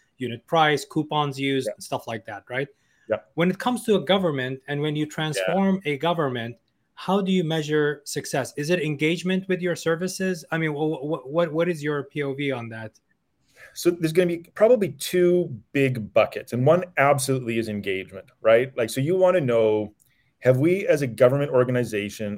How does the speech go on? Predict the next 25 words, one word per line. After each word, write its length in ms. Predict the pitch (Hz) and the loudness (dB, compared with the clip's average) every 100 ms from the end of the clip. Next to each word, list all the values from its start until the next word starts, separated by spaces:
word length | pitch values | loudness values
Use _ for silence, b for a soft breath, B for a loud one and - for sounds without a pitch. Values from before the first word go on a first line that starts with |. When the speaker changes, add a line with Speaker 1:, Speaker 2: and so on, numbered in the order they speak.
| - | 0
Speaker 2:
operated 520 | 117 131 143 139 131 131 | 2 4 2 0 0 -4
in 100 | 110 | -6
a 60 | |
clear 460 | - - 151 165 170 | -8 -4 4 6 6
and 120 | 143 | 2
responsible 580 | 131 - 127 123 123 120 | -2 0 2 2 2 -6
and 100 | 110 | -6
consistent 480 | 104 - 139 151 131 | -6 -4 -4 -6 -4
manner 360 | 117 113 113 | -2 0 0
such 240 | 104 127 127 | 2 2 0
that 80 | |
we 140 | 110 117 | -6 -4
have 120 | 107 | -4
developed 440 | 107 104 107 110 | -2 4 4 4
the 80 | - | -2
trust 400 | - - 113 - | -6 0 0 0
of 100 | 107 | -6
the 60 | 107 | -8
people 360 | - 104 110 92 | -10 -8 -6 -6
who 160 | 110 107 | -6 -6
we 140 | 107 | -4
are 100 | 107 | -4
providing 440 | 101 104 101 98 95 | -4 -2 0 0 -6
services 520 | - 104 98 - 92 | -6 -4 -6 -10 -16
to? 220 | - 104 | -14 -14